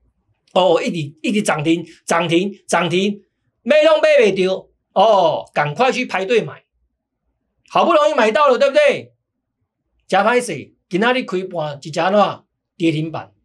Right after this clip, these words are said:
等一下我们再来看。那除了协议机哦，还有什么高丰、金联、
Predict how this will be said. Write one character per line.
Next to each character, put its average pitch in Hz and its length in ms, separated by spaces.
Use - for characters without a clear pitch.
等 156 120
一 165 40
下 214 140
我 - 40
们 151 80
再 185 80
来 147 140
看。 131 300
那 233 240
除 247 160
了 311 140
协 285 260
议 330 60
机 285 500
哦， 180 480
还 277 160
有 240 160
什 165 80
么 160 300
高 262 240
丰、 254 340
金 285 300
联、 175 380